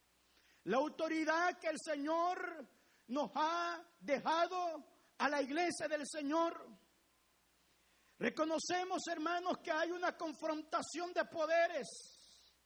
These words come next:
y que en nuestros días más que nunca el enemigo sabe que ya es muy poco tiempo lo que le espera y él, hermanos,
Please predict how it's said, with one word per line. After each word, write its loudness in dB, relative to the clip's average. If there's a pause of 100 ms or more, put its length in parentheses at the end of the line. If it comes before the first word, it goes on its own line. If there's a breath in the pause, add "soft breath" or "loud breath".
(640 soft breath)
y -2
que 0 (120)
en 0
nuestros -2
días 2
más -2
que -2
nunca -2
el 4
enemigo 0
sabe 0
que 0
ya 4
es 0
muy 2
poco 0
tiempo 0
lo 0
que -2
le 0
espera 4 (960 soft breath)
y 4
él, 2 (300 soft breath)
hermanos, 2